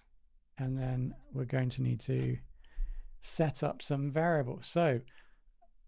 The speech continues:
like you saw before with the I Q L here, we're going to need to pass in a variable here. So obviously we can't make a static variable 'cause we want multiple products. So we're gonna need to pass in a variable into our query. So this is why we're going to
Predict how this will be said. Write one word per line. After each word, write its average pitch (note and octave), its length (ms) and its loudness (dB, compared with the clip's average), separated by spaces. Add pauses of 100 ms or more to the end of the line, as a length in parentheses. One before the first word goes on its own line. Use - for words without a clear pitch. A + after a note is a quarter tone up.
(100)
like E3+ 400 4
you G#3+ 60 2
saw G#3+ 240 4
before D3+ 540 6 (160)
with C#3 200 2
the B2+ 200 4 (360)
I B2+ 120 0
Q C3+ 200 0
L C3 80 4
here, A2+ 200 2
we're A#2+ 100 0
going F3 180 2
to G3 60 2
need F3+ 160 4
to F3+ 60 -4
pass C#3 420 0
in B2 80 4
a A#2 60 2
variable A2+ 440 2
here. A#2+ 200 -4 (440)
So D3 180 6
obviously F#3 500 4
we C#3 120 4
can't F#3+ 260 4
make D3 180 4
a C3+ 40 4
static - 400 -2
variable G#2+ 340 4
'cause C3 160 0
we D3+ 120 4
want C3+ 180 2
multiple A#2+ 500 4
products. - 560 0 (420)
So D3 220 6
we're D3 120 6
gonna F3 220 6
need F#3+ 200 6
to D3 320 4
pass D#3 380 4
in D#3+ 100 4
a C#3+ 60 4
variable B2 500 4
into A#2 280 2
our A#2 140 2
query. A#2 520 0 (260)
So - 120 2
this F3+ 180 4
is F#3 80 4
why F3 120 8
we're C#3+ 100 6
going C3+ 240 6
to A#2 240 6